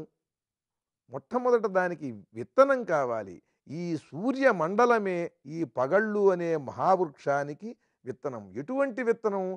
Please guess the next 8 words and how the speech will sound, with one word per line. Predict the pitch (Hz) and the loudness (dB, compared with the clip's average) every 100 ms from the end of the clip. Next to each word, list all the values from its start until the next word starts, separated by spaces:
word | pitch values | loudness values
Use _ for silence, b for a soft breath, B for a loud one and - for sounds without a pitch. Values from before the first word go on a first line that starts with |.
| - _ 135 | -12 _ -10
మిక్కిలి | 170 175 _ 285 285 240 | -10 -10 _ -4 -2 -2
శ్రేష్టమైనటువంటి | - 143 214 - - 233 220 208 190 175 151 147 | -4 -2 -2 -2 -4 -2 0 -2 -2 -6 -6 -8
విత్తనం. | 123 - 92 85 _ _ | -8 -10 -18 -20 _ _
అలాగే | 113 151 175 160 120 113 107 _ _ _ _ _ | 0 2 2 0 -4 -6 -10 _ _ _ _ _
ప్రాణులకు | 101 113 147 233 285 277 254 208 | -8 -4 2 2 2 2 2 2
ఎవరికైనా | 185 196 202 190 185 165 | 0 -2 -2 -2 0 -2
సరే | 151 143 135 107 - | -2 -4 -4 -6 -6
రేచీకటి | 131 226 - 262 247 240 208 | 2 2 2 -4 -2 -4 -2